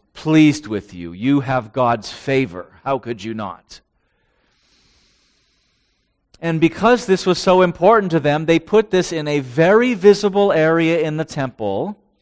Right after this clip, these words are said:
so that lots of people would be around and lots of people could see who is giving.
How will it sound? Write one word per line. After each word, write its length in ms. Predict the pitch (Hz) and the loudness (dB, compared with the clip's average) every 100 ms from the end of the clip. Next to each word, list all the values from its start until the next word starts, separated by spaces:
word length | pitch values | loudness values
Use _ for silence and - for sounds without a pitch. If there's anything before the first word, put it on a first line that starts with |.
| _ _ _ | _ _ _
so 300 | - - 170 | -14 -2 0
that 160 | 151 143 | 2 0
lots 420 | 131 143 208 - | 4 4 4 0
of 160 | 233 - | -8 -6
people 380 | 220 214 180 | -6 -4 -4
would 160 | 160 151 | -4 -4
be 160 | 147 147 | -2 -2
around 560 | 131 113 107 107 110 | 0 -2 -4 -6 -6
and 180 | 123 113 | -8 -4
lots 280 | 127 156 - | -2 -2 -4
of 120 | 180 | -8
people 300 | 175 170 165 | -6 -6 -8
could 180 | 147 139 | -10 -10
see 300 | - 135 131 | -8 -6 -6
who 200 | 123 143 | -6 -4
is 200 | 143 120 | -4 -6
giving. 400 | 123 101 95 | -8 -6 -10